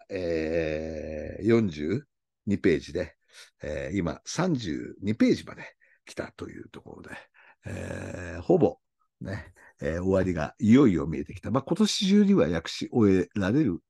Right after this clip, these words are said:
かな？微妙かな？うん、今年中にはなんとかいけそうな気がしますけどもね。えー、共有の停止だ。はい。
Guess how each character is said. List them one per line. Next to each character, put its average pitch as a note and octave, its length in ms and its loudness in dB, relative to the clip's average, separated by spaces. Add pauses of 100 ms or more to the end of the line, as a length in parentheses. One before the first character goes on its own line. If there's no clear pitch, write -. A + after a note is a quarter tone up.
(280)
か A3+ 120 -2
な？ D4+ 220 -4 (1300)
微 B2 220 6
妙 G#3 120 4
か C#4+ 80 0
な？ E4 260 2 (200)
う C#3 300 8
ん、 A#3 40 -2
今 C#3+ 120 4
年 F#3 280 0
中 G#3 160 2
に A3+ 80 0
は F#3 100 2
な C#3 120 2
ん C#3 80 -6
と A2 80 -8
か G2+ 80 -4
い F#2 60 -2
け G#2+ 100 -4
そ G#2+ 160 -4
う - 20 -2
な G2+ 100 0
気 - 140 -6
が F#2+ 80 0
し - 100 -10
ま F#2+ 80 -4
す - 80 -12
け - 80 -12
ど - 60 -16
も D#2 100 -16
ね。 F#2+ 60 -18 (1700)
え G2+ 40 -2
ー、 F2+ 140 -4
共 G#2+ 240 6
有 G2 140 6
の F#2 200 -2 (2250)
停 - 120 -2
止 - 200 -4
だ。 - 80 -8 (3750)
は F2 140 -6
い。 - 160 -6